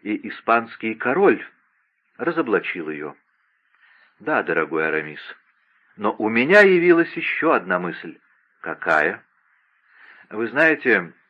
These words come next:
что я понемножку думаю обо всём". "О да, герцогиня. Вы говорите по-испански?" "Каждый участник фронды знает испанский язык".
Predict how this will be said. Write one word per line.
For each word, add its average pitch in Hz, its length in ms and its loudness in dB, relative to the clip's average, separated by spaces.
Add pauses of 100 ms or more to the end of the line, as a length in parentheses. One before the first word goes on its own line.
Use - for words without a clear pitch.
(400)
что - 220 -4
я 120 180 2
понемножку 120 640 -4
думаю 120 500 -6
обо 143 200 -6
всём". 90 520 -2 (260)
"О 87 160 -6
да, 82 300 0
герцогиня. 98 800 -8 (600)
Вы 139 160 2
говорите 170 400 2
по-испански?" - 800 -4 (600)
"Каждый 101 420 0
участник 107 540 -2
фронды 160 520 2
знает 131 380 0
испанский 92 640 -2
язык". 76 420 -8